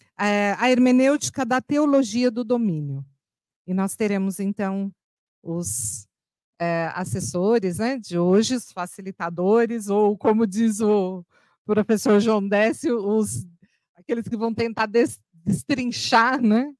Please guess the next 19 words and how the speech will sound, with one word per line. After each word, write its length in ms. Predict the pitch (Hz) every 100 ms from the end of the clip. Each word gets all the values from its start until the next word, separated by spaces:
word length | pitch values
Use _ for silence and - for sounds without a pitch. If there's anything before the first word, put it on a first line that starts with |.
| _
E 60 |
eu 100 | 202
gosto 360 | 202 233 - 247
muito 300 | 233 285 254
de 80 | 214
uma 100 | 220
expressão 640 | 208 202 202 - 220 240
que 340 | - 208 196
o, 160 | 185 175 _
o 400 | 175 170 165 170
João 220 | 170 208
Décio 400 | 185 190 190 185
usa, 380 | 190 233 247 226 - _ _ _ _
que 540 | - 226 208 202 196 190
trabalhar 400 | 226 220 226 233
esse 220 | 233 -
tema 500 | 233 233 240 269 269 -
é 100 | 226
como 480 | - 247 254 247